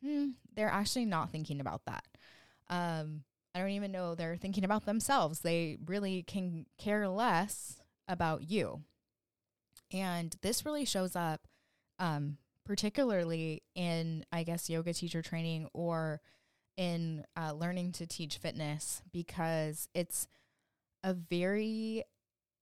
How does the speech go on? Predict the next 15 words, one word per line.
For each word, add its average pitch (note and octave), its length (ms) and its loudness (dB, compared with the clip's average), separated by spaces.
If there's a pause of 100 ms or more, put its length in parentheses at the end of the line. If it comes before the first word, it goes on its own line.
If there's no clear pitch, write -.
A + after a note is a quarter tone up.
(180)
vulnerable F3 580 2
place E3+ 800 -4
to G#3+ 120 0
be E3+ 440 -2
in F3 140 -2
front D#3+ 220 -2
of D#3+ 220 -6
people F3+ 540 -4 (100)
who E3 540 -2 (520)
you E3+ 300 -2
are D#3+ 140 0
teaching - 440 -8 (1000)
and F3 120 0
who F#3 160 0
are D#3+ 320 2